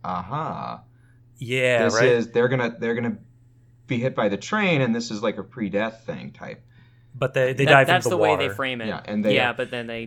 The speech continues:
Speaker 3: they dive
Speaker 2: You,
Speaker 3: into the
Speaker 2: you do
Speaker 3: water.
Speaker 2: he-, apparently you do hear the train sound at the
Speaker 1: Mm-hmm.
Speaker 2: beginning of each episode.
Speaker 3: Oh,
Speaker 2: Um,
Speaker 3: that's cool.
Speaker 2: I didn't actually notice it, I, but I,
Speaker 3: That's
Speaker 2: but I read
Speaker 3: very
Speaker 2: that.
Speaker 3: good. God, I love the bait and switches. In
Speaker 2: Uh,
Speaker 1: I think it's at the
Speaker 2: no.
Speaker 1: beginning of
Speaker 2: They
Speaker 1: the first. Is it in all of them?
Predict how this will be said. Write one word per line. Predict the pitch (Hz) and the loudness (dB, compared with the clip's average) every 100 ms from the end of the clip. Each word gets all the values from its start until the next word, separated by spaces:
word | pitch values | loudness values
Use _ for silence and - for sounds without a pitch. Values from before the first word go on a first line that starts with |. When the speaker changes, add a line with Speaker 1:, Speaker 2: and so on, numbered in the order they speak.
| - | -12
Speaker 3:
they | 117 | -12
dive | 110 156 | -8 -4
Speaker 2:
You, | 185 | -4
Speaker 3:
into | - | -2
the | 170 | 0
Speaker 2:
you | |
do | 170 | 4
Speaker 3:
water. | 247 - | 4 2
Speaker 2:
he-, | - - | -4 -4
apparently | 107 190 196 170 | 0 2 0 -2
you | 151 | -6
do | 139 151 | -4 -6
hear | - 151 | -4 -2
the | 131 | -2
train | 123 143 123 120 | -2 -4 -4 -4
sound | - 113 110 | -4 -4 -4
at | |
the | - | -8
Speaker 1:
Mm-hmm. | 101 | -8
Speaker 2:
beginning | 117 107 | -8 -8
of | 104 | -10
each | 101 - | -10 -6
episode. | 101 - - 98 113 - _ - - | -6 -6 -10 -12 -12 -18 _ -20 -8
Speaker 3:
Oh, | 135 | -2
Speaker 2:
Um, | 127 | 0
Speaker 3:
that's | 131 123 | 0 -4
cool. | - 123 123 113 | -10 -6 -4 0
Speaker 2:
I | 135 | 2
didn't | 139 135 135 | 2 0 0
actually | 131 - 127 | 0 0 -2
notice | 113 110 107 127 | 0 -2 -4 -6
it, | 113 - | -6 -6
I, | 113 | -6
but | 107 110 | -4 -2
I, | 104 | -2
Speaker 3:
That's | 135 113 | -2 -2
Speaker 2:
but | |
I | |
read | 104 | 0
Speaker 3:
very | 131 127 | 0 0
Speaker 2:
that. | 107 | -2
Speaker 3:
good. | 120 117 123 | -4 -6 -8
God, | 156 175 143 | -8 -6 -4
I | |
love | 123 120 | -4 -6
the | 117 | -6
bait | 117 117 | -8 -8
and | 117 | -10
switches. | 120 113 113 | -12 -14 -8
In | 143 | -4
Speaker 2:
Uh, | |
Speaker 1:
I | 139 | 0
think | 165 220 | 2 2
it's | |
at | 233 | 0
the | |
Speaker 2:
no. | 185 | -2
Speaker 1:
beginning | 170 170 | 0 0
of | 123 | 2
Speaker 2:
They | 160 | 2
Speaker 1:
the | |
first. | - 131 - | 2 -2 -4
Is | - - | -18 -14
it | - | -6
in | |
all | 180 170 | -4 -4
of | 247 | -4
them? | 381 | -8